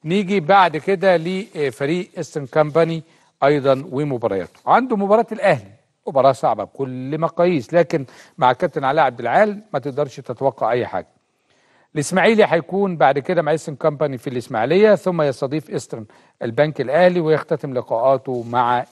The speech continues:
الزمالك. أما ال-، الجونة، آه، بعد كده الجونة، أيوة، هيبقى عنده غزل المحلة زي ما قلنا في الجونة، ثم هيسافر اسكندرية لسموحة، وبعد كده هيروح لفيوتشر، وبعد كده بيراميدز. مباريات تقيلة جدًا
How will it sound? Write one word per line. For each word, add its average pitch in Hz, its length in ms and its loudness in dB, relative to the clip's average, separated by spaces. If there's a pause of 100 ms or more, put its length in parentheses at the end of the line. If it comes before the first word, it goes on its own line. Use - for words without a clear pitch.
(100)
الزمالك. 104 540 -8 (260)
أما 170 320 2 (540)
ال-، 117 840 0
الجونة، 190 460 2 (500)
آه، 123 140 -2
بعد 123 300 2
كده 175 400 2
الجونة، 143 760 -2
أيوة، 185 320 0 (440)
هيبقى 131 440 4
عنده 117 480 -6
غزل 131 200 -2
المحلة 131 360 0
زي 120 140 -4
ما 110 140 -6
قلنا 185 260 -2
في - 120 -10
الجونة، 170 440 0
ثم 147 380 -4 (280)
هيسافر 135 340 0
اسكندرية 135 380 -4
لسموحة، 151 520 -2
وبعد 113 220 2
كده 139 220 -4
هيروح 127 260 -2
لفيوتشر، 156 500 -4 (240)
وبعد 135 240 2
كده 127 220 -2
بيراميدز. 104 340 -6
مباريات 147 480 0
تقيلة 180 200 -4
جدًا 143 460 -4